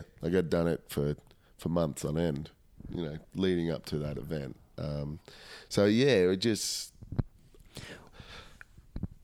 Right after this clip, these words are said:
in a, probably another way to describe it a little easier is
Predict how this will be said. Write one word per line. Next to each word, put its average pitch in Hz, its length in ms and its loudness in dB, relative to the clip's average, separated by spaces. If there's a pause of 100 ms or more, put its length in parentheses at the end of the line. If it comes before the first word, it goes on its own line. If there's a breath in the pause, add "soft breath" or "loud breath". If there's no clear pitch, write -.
(220)
in 170 180 6
a, - 360 0 (460 loud breath)
probably 135 540 6
another 85 520 4
way 73 480 2 (760)
to 73 300 4
describe 73 600 2
it - 200 -2
a - 20 -10
little 80 280 2
easier 73 320 2
is 73 300 -2